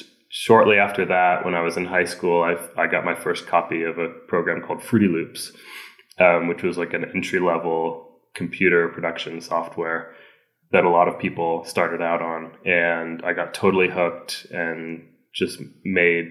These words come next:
music all the time from in my high school years and my college years. And then,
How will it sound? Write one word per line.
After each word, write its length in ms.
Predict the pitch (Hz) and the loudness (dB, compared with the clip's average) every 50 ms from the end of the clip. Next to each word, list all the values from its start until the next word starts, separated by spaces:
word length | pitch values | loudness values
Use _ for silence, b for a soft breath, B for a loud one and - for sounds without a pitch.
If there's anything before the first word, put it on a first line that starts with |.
| - - _ 90 | -10 -12 _ -6
music 400 | 90 87 87 87 85 85 - 90 | -4 -4 -4 -4 -6 -8 -4 0
all 280 | 90 92 87 85 85 | 2 4 4 2 2
the 80 | - - | -4 -10
time 500 | - 85 85 85 85 82 82 82 - - - - | -8 -8 -6 -6 -8 -8 -10 -12 -14 -18 -16 -12
from 380 | 82 85 85 - - - - _ _ 92 | -12 -12 -12 -12 -16 -18 -20 _ _ -4
in 80 | 90 | -2
my 120 | 85 85 85 | 0 -2 0
high 180 | 82 90 87 | 2 2 0
school 240 | - - - 92 87 | 0 -2 -4 -6 -6
years 280 | 85 85 85 87 85 - | -4 -4 -4 -4 -4 -6
and 80 | 85 | -8
my 80 | 82 85 | -12 -12
college 440 | 82 - 87 85 85 82 82 - 85 | -8 -6 -6 -6 -6 -6 -8 -10 -8
years. 420 | 85 85 85 82 82 82 - - | -6 -6 -6 -6 -6 -10 -12 -14
And 180 | 90 87 85 85 | -14 -12 -12 -10
then, 400 | 85 82 85 82 82 82 - | -10 -10 -10 -10 -12 -14 -16